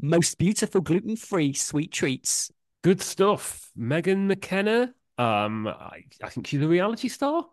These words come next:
Speaker 1: She is, yeah. She was, uh, on The Only Way Is Essex. Um, about more, I know, <laughs> I know not.
Speaker 2: No, me neither, but I'm sure we'll find out.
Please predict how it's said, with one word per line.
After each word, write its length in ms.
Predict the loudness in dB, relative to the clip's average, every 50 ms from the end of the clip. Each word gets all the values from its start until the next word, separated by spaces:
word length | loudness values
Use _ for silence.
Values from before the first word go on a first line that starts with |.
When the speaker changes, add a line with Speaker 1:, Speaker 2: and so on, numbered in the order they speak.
| _ _ _ _ _ _ _ _ _ _ _ _ _ _ _ -20 -20 _ _
Speaker 1:
She 340 | -8 -4 -2 -2 0 0 0
is, 180 | 0 0 0
yeah. 160 | 2 2 2
She 320 | 0 0 -2 -2 -2 -2 0
was, 380 | 2 2 2 2 2 0 -4 -6
uh, 460 | -4 -4 -2 0 -2 -2 -2 -2 -4 -6 -10 _ _ _ _ _ _ _
on 160 | -4 -2 0
The 140 | 0 0 0 0
Only 220 | 0 0 0 2
Way 180 | 2 2 2 2
Is 100 | 0 0
Essex. 600 | -2 -2 -4 -8 -8 -10 -10 -8 -8 -8 -8 -12 _ _ -20 -20 -20 -20 _ _ _ _ _ _ _ _ _ -2
Um, 280 | 0 2 2 2 0 -4 _ _ _ _
about 440 | -6 4 6 8 8 8 6 4 -2 _ _ _ _ 0
more, 520 | 4 6 8 10 10 10 10 8 8 6 4
I 160 | 4 4 6
know, 220 | 6 6 6 6 6 6 6 6 6 6
<laughs> 280 | 6 6 4 4 4 4
I 100 | 4 4
know 180 | 6 6 6 6
not. 360 | 4 2 0 0 -4 -6 -6 0
Speaker 2:
No, 400 | 4 6 6 6 6 2 0 -4 -6 _
me 180 | 2 4 4 4
neither, 480 | 4 2 0 -2 -4 -6 -8 -10 -10 _ _ _
but 120 | 0 0
I'm 80 | 0 0
sure 220 | 4 4 6 6
we'll 120 | 6 4
find 340 | 2 4 2 2 4 4 2
out. 240 | 0 -2 -2 -6 -12